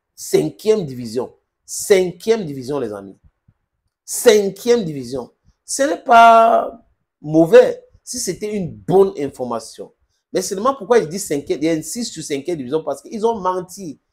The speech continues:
Ils n'ont même pas dit troisième, ils n'ont pas même dit deuxième ou troisième, euh,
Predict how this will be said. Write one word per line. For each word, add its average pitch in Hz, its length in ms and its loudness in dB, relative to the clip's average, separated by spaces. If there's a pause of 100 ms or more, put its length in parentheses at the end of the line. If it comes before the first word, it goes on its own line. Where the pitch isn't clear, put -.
(280)
Ils 233 80 -6
n'ont 269 120 0
même 247 140 2
pas 233 140 2
dit 220 140 -6
troisième, 160 680 -2
ils 214 40 -10
n'ont 214 200 -6
pas 196 320 0
même 190 320 -4
dit 170 160 -12
deuxième 143 640 -6
ou 160 280 -4 (320)
troisième, 175 460 -6 (320)
euh, 127 340 -4